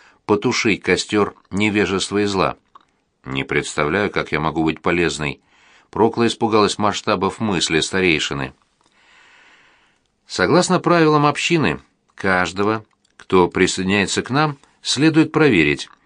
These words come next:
его деяния, разумение, силу, мужество и имущество и записать его на место, соответствующее его пребыванию в жребии света.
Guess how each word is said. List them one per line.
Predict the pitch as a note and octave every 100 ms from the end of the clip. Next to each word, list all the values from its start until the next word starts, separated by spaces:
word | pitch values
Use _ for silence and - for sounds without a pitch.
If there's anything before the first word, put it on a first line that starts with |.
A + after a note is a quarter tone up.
| _
его | - D2 A#2+
деяния, | E2+ D2 D2+ G#2 A#2 G2
разумение, | E2 D2+ E2 D#2+ F2 A2+ G#2+ F#2+ F2+ - -
силу, | - F2+ G2+ A#2 A2 F#2 _ _ -
мужество | F2 A2 A#2 A2 G2+ G#2+ F#2+ - _ _
и | - D#3+
имущество | E3 A#2+ A2 - G2 - F#2+ F#2 _ _
и | D#2
записать | D#2 E2 E2+ A2+ G#2
его | G2+
на | F#2 G2
место, | G#2 A2+ - C3 - _ _
соответствующее | - F2 D#2+ F2+ G2+ - A2+ - F2+
его | F2
пребыванию | F2+ F#2 F2 F2+ G#2 G#2+ G#2 G2+ - -
в |
жребии | F2 A#2 A#2+ F#2+ A2+
света. | - A#2+ F#2+ D#2+ C#2